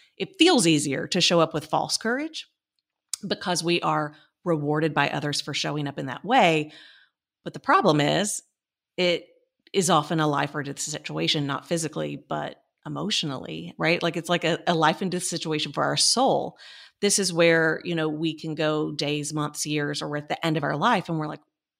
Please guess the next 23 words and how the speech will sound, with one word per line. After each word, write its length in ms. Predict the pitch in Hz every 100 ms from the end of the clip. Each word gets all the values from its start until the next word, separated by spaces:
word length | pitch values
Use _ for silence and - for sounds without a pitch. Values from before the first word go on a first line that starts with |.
| _ _ _ - 165
"Whose, 420 | 214 233 - - -
whose 300 | 156 269 330
life 320 | 147 143 180 -
did 120 | 139
I 120 | 135
just 280 | - - -
live?" 480 | 123 175 - - - _ - - - _ -
And 120 | 185
it 60 | 180
was 120 | 156
because 340 | 165 180 156
we 120 | 165
were 200 | 151 151
so 460 | 143 - 170 156 156
worried 600 | 151 151 156 147 143 147
about 340 | - 151 147
what 160 | 151 151
others 280 | 151 151 -
would 120 | 143 _ -
think 240 | 151 151
of 120 | 208 220
us. 440 | 285 370 - - _ _ - _ -
Um, 600 | 180 160 151 147 147 -